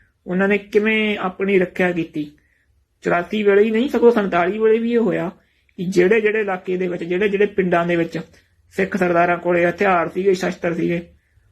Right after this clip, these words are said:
ਉਹਨਾਂ ਦਾ ਉੱਥੇ ਕੋਈ ਨੁਕਸਾਨ ਨਹੀਂ ਹੋਇਆ। ਨੁਕਸਾਨ ਉੱਥੇ ਹੀ ਹੋਇਆ ਜਿੱਥੇ ਲੋਕਾਂ ਨੇ ਸ਼ਸਤਰ ਤਿਆਗ ਦਿੱਤੇ ਸੀ, ਤੇ ਇਹ ਸਾਰਿਆਂ ਲਈ ਆ।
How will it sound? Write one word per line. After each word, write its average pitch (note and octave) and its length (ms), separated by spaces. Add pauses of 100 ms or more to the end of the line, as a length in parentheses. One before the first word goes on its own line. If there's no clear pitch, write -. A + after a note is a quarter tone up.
(160)
ਉਹਨਾਂ F#3 340
ਦਾ F#3+ 120
ਉੱਥੇ F3+ 240
ਕੋਈ G3 280
ਨੁਕਸਾਨ F3+ 400
ਨਹੀਂ F#3 140
ਹੋਇਆ। D3+ 240 (840)
ਨੁਕਸਾਨ F3+ 340
ਉੱਥੇ F#3 240
ਹੀ A#3 60
ਹੋਇਆ F#3+ 220
ਜਿੱਥੇ F#3 500 (680)
ਲੋਕਾਂ G3 280
ਨੇ A3 60
ਸ਼ਸਤਰ G#3+ 320
ਤਿਆਗ F#3 240
ਦਿੱਤੇ E3 260
ਸੀ, - 120
ਤੇ G3+ 120
ਇਹ G#3+ 60
ਸਾਰਿਆਂ A3+ 300
ਲਈ E3 220
ਆ। C#3+ 80